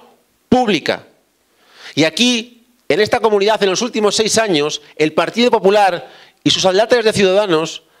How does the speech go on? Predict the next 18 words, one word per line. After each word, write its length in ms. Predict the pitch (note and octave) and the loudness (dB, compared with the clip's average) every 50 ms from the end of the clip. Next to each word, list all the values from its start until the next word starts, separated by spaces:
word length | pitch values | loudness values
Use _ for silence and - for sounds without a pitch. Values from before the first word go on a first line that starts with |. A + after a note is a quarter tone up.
| - - | -12 -8
han 140 | - F#3+ A3 | -6 -2 0
destinado 560 | A#3 A3+ - A3+ G#3+ A3 A#3 A#3 A#3 - - D#3+ | -2 -2 0 0 0 2 2 2 0 0 -2 -2
mil 380 | F3 F#3+ G#3+ A#3+ B3+ C4+ A3 | 0 0 2 2 2 0 0
seiscientos 720 | - - G#3+ G3 - - - A3+ B3+ C4 A3+ A#3 G#3 F3+ | 0 0 0 0 -2 -2 0 0 0 0 0 0 0 0
millones 420 | F#3 F#3 F#3+ A#3 A#3+ B3 A3 F#3 F3 | 2 2 2 2 2 2 0 2 2
de 60 | G#3+ | 0
euros 260 | A#3 A#3+ B3 A3+ - | 2 0 0 0 0
a 60 | G#3+ | 0
la 40 | G3 | 0
educación 480 | F#3+ F#3 - F3+ E3 - G#3 A#3 A#3+ A#3 | 0 0 0 0 0 0 0 -2 0 0
privada 300 | - G3 G3 A3+ B3 A#3+ | 2 2 2 2 2 0
y 40 | |
concertada. 640 | A3+ A3 G3 - F3 D#3 C#3 - A#3 A#3+ G#3+ C#3+ - - - - - | 0 0 0 0 -2 -2 0 0 0 0 0 -2 -4 -6 -14 -12 -4
Mil 320 | D#3+ F3 G#3+ B3 C#4 B3+ - | -2 0 0 2 0 0 0
seiscientos 640 | - A3+ F#3+ - - - A3+ B3+ B3+ - B3+ G3+ F#3 | 0 0 0 -2 0 0 0 0 0 0 -2 0 0
millones 400 | F#3+ F3+ G#3 A#3+ B3 B3 G#3+ E3+ | 0 2 2 2 2 0 0 0
de 80 | F#3 | 0
euros. 460 | G#3+ B3 C4 A#3 E3 A#2 G#2+ - - | 0 0 0 0 0 -2 -4 -6 -12